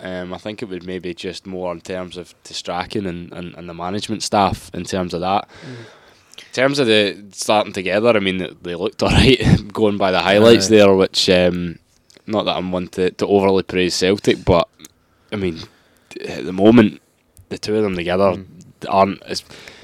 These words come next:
Speaker 1: they're not exactly a strike force that, um, you would want to come up against if you're, if,
Speaker 3: Yeah.
Speaker 1: you know, a centre half, um, or you,
Speaker 3: Mm.
Speaker 1: you're, you're an opposition side. So I think if, if Celtic can get the two of them playing together, then,
Speaker 3: Hmm.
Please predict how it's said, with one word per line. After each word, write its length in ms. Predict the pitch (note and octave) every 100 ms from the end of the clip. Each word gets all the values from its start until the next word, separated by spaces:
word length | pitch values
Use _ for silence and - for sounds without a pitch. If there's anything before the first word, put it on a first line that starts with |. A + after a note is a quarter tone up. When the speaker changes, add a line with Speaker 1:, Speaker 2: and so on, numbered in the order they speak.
| -
Speaker 1:
they're 100 | G#2+
not 180 | G#2+ B2
exactly 360 | A#2+ A2+ G#2+ G2+
a 60 | F#2
strike 280 | G#2+ G2+
force 280 | - G2 F#2
that, 260 | - F#2 F#2 F#2+ F#2
um, 200 | F2+ F2+ - _ _ _ _ _ _ -
you 140 | G2
would 100 | F#2
want 160 | F#2 F#2
to 60 |
come 200 | - G2+
up 140 | G2 -
against 340 | G#2 G#2 E2+
if 160 | F#2+ -
you're, 200 | F#2 F2 F2
if, 80 |
Speaker 3:
Yeah. 380 | G2+ G2+ F#2+ F2+ - _
Speaker 1:
you 140 | F#2+ F2
know, 200 | E2 E2
a 80 | F#2
centre 340 | - F#2+ G2 G2
half, 420 | G2+ F#2 - - -
um, 260 | F2 F2
or 240 | F2 F2 E2+
you, 200 | F2 F#2
Speaker 3:
Mm. 220 | F#2+ F2+ E2 _ _ -
Speaker 1:
you're, 120 | F#2
you're 320 | D#2 F#2+ F2+
an 80 | F2
opposition 480 | F#2 F#2 F2+ - E2
side. 360 | F2 F#2+ G2+
So 260 | - F2+ E2+ _ - - -
I 100 | F#2
think 200 | A2 G#2
if, 200 | F#2+ -
if 160 | -
Celtic 360 | - G2+ G#2+ G#2
can 80 | F#2+
get 120 | E2+
the 80 | F2
two 160 | -
of 80 | F2
them 180 | D#2+ F#2
playing 240 | - G2 F#2+
together, 340 | G2 F#2 F2
then, 340 | E2+ E2+ E2 - _ - - _
Speaker 3:
Hmm. 140 | F#2